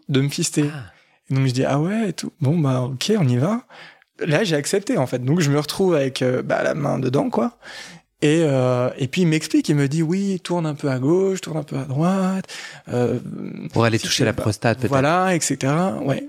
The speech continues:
Speaker 1: exactement. Euh, il m'explique, il me dit, « Oui, va, fais ça, fais ci. » Bon, arrive à un moment donné, euh, problème,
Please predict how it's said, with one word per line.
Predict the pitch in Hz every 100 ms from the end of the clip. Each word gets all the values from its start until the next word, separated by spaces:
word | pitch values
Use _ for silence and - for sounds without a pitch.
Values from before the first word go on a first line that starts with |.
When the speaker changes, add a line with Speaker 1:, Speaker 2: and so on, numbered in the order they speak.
| -
Speaker 1:
exactement. | - 127 147 151 170 185 - 151
Euh, | 131 127 127 127 131 - - -
il | 180 139
m'explique, | 139 - 190 165
il |
me | 131
dit, « | 135
Oui, | 156 190 185 156
va, | 147 151 - -
fais | - 151
ça, | - 175
fais | -
ci. » | 135 - - - - - - - - -
Bon, | 151 139 - - -
arrive | 185 214
à | 190
un |
moment | 170 160
donné, | 143 143 156 190 214 - _ _ -
euh, | 147 139 135 131 131 127 127 127 127 - - 156 160 - -
problème, | - 160 139 147 202 185